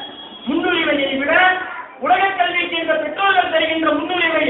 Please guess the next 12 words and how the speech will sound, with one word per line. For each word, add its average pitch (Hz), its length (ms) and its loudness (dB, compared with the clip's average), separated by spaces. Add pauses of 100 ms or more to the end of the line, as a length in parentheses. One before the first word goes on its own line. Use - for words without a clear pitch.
(140)
அதிகமாக, 330 720 4
அதீதமாக 370 720 4
இருப்பதனுடைய 302 680 -4
விளைவை 349 400 2
நான் 269 220 0
காண 247 220 6
முடியும். - 420 -6 (600)
சாப்பிடாத 285 540 4
குழந்தை 262 360 0 (680)
வாயில 330 440 4
வச்சு 330 240 -4
இட்லியை 330 420 -2